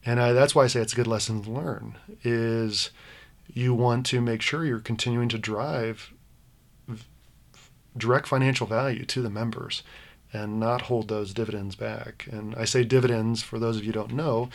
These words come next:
uh, I'm sure many of you know R E I, Consumer Cooperative, and they pay dividends by how much you, you,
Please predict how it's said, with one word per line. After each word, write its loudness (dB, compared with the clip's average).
uh, 2
I'm 0
sure 4
many 8
of 4
you 2
know 4
R 6
E 4
I, 0
Consumer 0
Cooperative, -4
and -4
they -2
pay -2
dividends -2
by -2
how -4
much -4
you, -6
you, -6